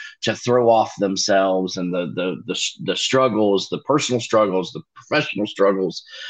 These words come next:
man, that's really where the story is. And I think, you know, even when you look at, you know, the car business, right? You look at, you know, some of the big names of,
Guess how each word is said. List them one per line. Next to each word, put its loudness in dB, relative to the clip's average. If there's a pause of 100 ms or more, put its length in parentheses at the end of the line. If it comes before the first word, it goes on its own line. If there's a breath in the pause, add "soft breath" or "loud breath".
(300 loud breath)
man, -2
that's -2
really 6
where 4
the -4
story 0
is. 4
And -6
I -2
think, -2
you 0
know, 0
even 4
when 4
you 4
look 2
at, 4
you -4
know, 0
the -2
car 0
business, -6
right? -2
You -4
look 0
at, -2 (360 loud breath)
you -2
know, -2
some 0
of 4
the 4
big 0
names -2
of, 2